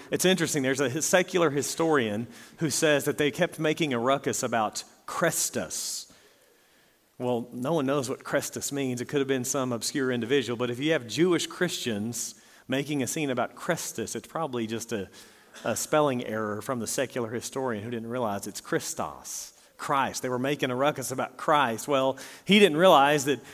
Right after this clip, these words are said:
the Christian faith was beyond Judaism. He kicks out the Jewish Christians in A D forty-nine. And so now you have the church at Rome, which started probably by Jewish Christians,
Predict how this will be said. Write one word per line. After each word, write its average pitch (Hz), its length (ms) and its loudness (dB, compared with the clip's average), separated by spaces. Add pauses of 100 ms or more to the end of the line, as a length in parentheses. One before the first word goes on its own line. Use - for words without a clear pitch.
(120)
the - 60 -14
Christian 160 360 2
faith 156 280 2
was 135 100 0
beyond 147 440 4
Judaism. 147 500 4
He 156 80 2
kicks 196 320 2
out 175 240 4
the 143 80 2
Jewish 151 260 4
Christians 156 440 0
in 139 80 0
A 147 100 2
D 139 100 2
forty-nine. 139 760 0 (340)
And 139 140 0
so 151 100 2
now 156 160 6
you 208 160 6
have 160 160 8
the 143 80 2
church 175 260 2
at 170 80 2
Rome, 156 360 6
which 127 160 -2
started 170 580 8
probably 165 480 6
by 135 140 6
Jewish 156 340 4
Christians, 143 600 0